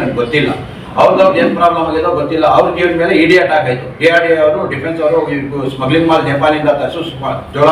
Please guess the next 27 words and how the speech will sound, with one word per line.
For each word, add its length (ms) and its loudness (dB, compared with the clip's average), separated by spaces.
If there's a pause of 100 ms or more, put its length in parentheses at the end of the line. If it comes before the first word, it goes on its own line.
ಮಾಡ್ತಾ 260 -2
ಇದ್ರು. 420 -4 (440)
ನಮ್ಮ 100 4 (100)
ತಮ್ಮ 220 4
ಅವರು 240 4
ಇವ್ರಿಗೆ 280 2
ಲೈ-, 220 4
ಲೈಸೆನ್ಸ್ 320 0
ಇದೆ, 120 4 (100)
ಲೈಸೆನ್ಸ್ 300 -2
ಇಂದ 180 0
ಕೊಡ್ತಾ 220 0
ಇದೀನಿ 180 -2
ಅಂದ್ರೆ 220 0
ವ್ಯಾಪಾರ 220 4 (120)
ಮಾಡುದು. 200 -2 (360)
ಒಂದೊಂದ್ 280 4
ಗಾಡಿ 220 2
ಬಂದು 200 0
ಇಪ್ಪತ್ತಾರು 400 2
ಲಕ್ಷ 180 -2
ಇರುತ್ತೆ 260 -4
ಸರ್. 160 2
ತಿಂಗಳಿಗೆ 340 4 (100)
ಮೂರು 160 2 (100)
ನಾಲ್ಕು 220 4
ಗಾಡಿ 120 2